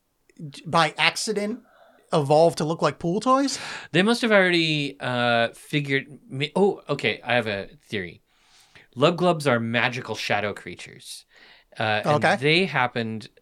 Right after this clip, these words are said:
Speaker 2: uh, because of, um, some of the gas from the mushroom bomb, uh,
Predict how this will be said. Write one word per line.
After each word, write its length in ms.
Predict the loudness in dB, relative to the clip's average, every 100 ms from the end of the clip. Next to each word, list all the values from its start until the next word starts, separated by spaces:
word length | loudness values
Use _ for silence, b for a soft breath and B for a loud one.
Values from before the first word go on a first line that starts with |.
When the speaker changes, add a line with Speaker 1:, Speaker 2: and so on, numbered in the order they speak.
| -10
Speaker 2:
uh, 360 | -4 -2 -2 -4
because 800 | -8 -6 0 0 0 -4 -12 -18 b b b b _ -6
of, 540 | -2 0 0 -2 -6 -12 -8
um, 380 | -6 -6 -8 -8
some 240 | -4 -2
of 100 | -4
the 80 | -6
gas 420 | -6 -4 -4 -6
from 160 | -10 -10
the 80 | -6
mushroom 560 | -4 -4 -4 -6 -6
bomb, 460 | -6 -6 -8 -12 -14 b b b -8
uh, 160 | -8